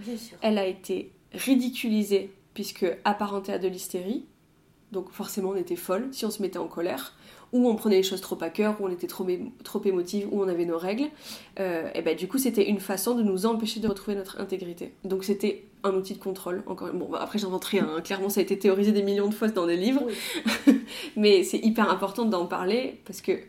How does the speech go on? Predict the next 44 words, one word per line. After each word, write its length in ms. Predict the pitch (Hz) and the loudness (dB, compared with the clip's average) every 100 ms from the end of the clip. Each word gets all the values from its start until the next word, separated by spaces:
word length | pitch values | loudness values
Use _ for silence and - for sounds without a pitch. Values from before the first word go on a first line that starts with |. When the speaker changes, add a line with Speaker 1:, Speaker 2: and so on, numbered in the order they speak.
| - - - - | -20 -20 -14 -2
Speaker 2:
la 120 | 196 196 | 0 2
colère 420 | 220 220 220 - | 4 6 4 0
chez 180 | - 202 | -4 -2
les 200 | 185 185 | 0 2
hommes, 220 | 208 196 | 0 0
elle 140 | - 170 | -2 -2
est 40 | |
plutôt 240 | 170 - 180 | -4 -4 -4
valorisée, 720 | 160 185 170 175 165 208 285 - | -2 -2 0 -2 0 0 0 -2
et 60 | 202 | 2
elle 100 | 175 | 4
est 40 | |
Speaker 1:
Exact. 100 | 175 | 4
Speaker 2:
destructrice, 720 | 180 - 165 - - - - _ _ | 0 0 -6 -6 -8 -8 -12 _ _
alors 260 | 190 180 - | -6 -6 -8
que 100 | 190 | -10
chez 220 | - 180 | -6 -4
nous, 200 | 190 240 | 0 2
elle, 220 | 196 160 | 2 0
euh, 300 | 160 104 - - _ _ | -2 -4 -8 -12 _ _
on 100 | - | -6
n'est 120 | 185 180 | -2 2
même 180 | 196 214 | 4 2
pas 120 | 247 | 0
censé 320 | 233 208 240 | -4 -4 -4
la 280 | 202 175 180 185 202 214 - - _ - - - - - - - | -4 -4 -6 -8 -8 -10 -14 -20 _ -20 -20 -20 -16 -14 -14 -14
Speaker 1:
Et 60 | 220 | -6
qu'une 180 | 220 | -2
femme 260 | 226 277 262 | -2 -2 -2
ne 60 | 233 | 0
doit 200 | 214 220 | 0 -2
pas 120 | 220 | -6
se 160 | - | -6
mettre 200 | 196 175 | -12 -10
en 80 | 190 | -12
colère. 500 | 165 165 156 156 - 285 - | -12 -14 -14 -14 -16 -20 -6
Speaker 2:
Non. 140 | 233 208 - - - - - - - | -4 -4 -6 -14 -18 -20 -20 -20 -20
Speaker 1:
Hein, 120 | 165 269 - | -18 -18 -20
et 40 | - | -20
qu'une 200 | - 165 | -20 -20
femme 240 | - 208 | -12 -8
ne 60 | 196 | -8
doit 300 | 156 185 185 | -8 -10 -10
pas, 220 | 185 202 | -12 -16